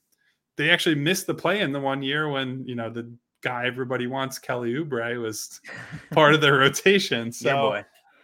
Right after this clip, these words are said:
Speaker 1: I just, no, definitely not my boy.
Speaker 2: <laughs> No,
Speaker 1: I,
Speaker 2: no.
Speaker 1: I'll, well, might have to go back on that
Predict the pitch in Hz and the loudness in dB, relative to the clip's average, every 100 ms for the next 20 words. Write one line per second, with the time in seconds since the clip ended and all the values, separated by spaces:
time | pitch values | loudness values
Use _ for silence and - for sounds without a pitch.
0 | _ _ _ - 160 160 151 120 120 107 | _ _ _ 2 2 2 -4 -8 -8 -10
1 | - 117 135 - 190 113 110 123 123 107 | -4 0 2 2 0 -2 -4 -4 -4 -6
2 | 104 110 110 117 92 - 127 117 117 120 | -10 -4 -4 -4 -8 -14 -4 -4 -4 -10
3 | 127 127 120 - 131 123 120 120 117 127 | -10 -6 -6 -6 -2 -2 -2 -6 -4 2
4 | 135 131 120 113 113 | 2 2 -4 -4 -4